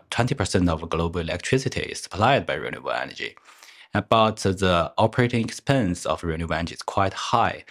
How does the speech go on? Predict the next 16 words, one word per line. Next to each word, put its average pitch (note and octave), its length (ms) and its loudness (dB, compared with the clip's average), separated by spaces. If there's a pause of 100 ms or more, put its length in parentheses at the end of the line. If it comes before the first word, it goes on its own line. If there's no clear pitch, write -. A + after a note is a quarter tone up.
(360)
Like, E2+ 320 0
uh, E2+ 180 2
currently, E2+ 640 0 (140)
fifty A#2+ 260 2
billions F#2 400 0
of D#2+ 160 -6
dollar G2 400 2 (220)
are F#2 60 -2
spent E2+ 340 0
on E2 180 2
the E2+ 80 -2
operation - 460 -2
and D#2+ 80 0
maintenance E2 600 -2 (360)
every F2 260 2
year, A#2+ 360 2